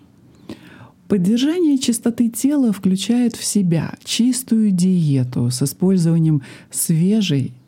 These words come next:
вегетарианской пищи, чистый воздух, чистую воду, специальные упражнения успокаивающего характера, а также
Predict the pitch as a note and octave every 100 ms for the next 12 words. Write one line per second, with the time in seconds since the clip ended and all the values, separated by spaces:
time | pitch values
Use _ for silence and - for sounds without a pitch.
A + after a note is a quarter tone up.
0 | - D#3 E3+ F#3+ F#3+ F#3 F#3 F#3 F#3 F3+
1 | F3 B2 - A2+ - - - - - -
2 | - - - - A3+ A3+ B3 G#3 E3 C#3+
3 | D3+ - - - _ _ - A#3+ B3 -
4 | D3+ C#3+ D#3+ E3+ D#3 D3+ - _ - -
5 | - - - F#3+ - A3 G#3+ G3+ F#3 G3
6 | G#3+ G#3+ G3+ E3+ E3 E3 E3 D#3+ D#3 D3+
7 | - - E3 - F3 - D#3 D3+ C#3+ C3+
8 | C3+ B2+ C#3 C#3 - D3 C3 B2+ B2+ C3+
9 | - - - - - - _ F3+ - A3+
10 | A3+ A3 A3+